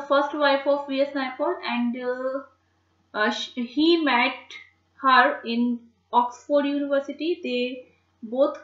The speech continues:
graduated together. Name the second wife of V S Naipaul. She is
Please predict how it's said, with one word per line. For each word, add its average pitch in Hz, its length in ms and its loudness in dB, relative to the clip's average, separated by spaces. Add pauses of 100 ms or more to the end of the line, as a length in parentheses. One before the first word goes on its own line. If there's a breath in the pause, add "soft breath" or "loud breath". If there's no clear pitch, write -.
graduated 240 680 -2
together. 233 480 -2 (1400)
Name 269 220 6
the 320 120 4
second 311 480 0
wife 311 240 4
of 330 140 2
V 311 100 2
S 330 160 -6
Naipaul. 330 420 0
She 269 420 -4
is - 200 -12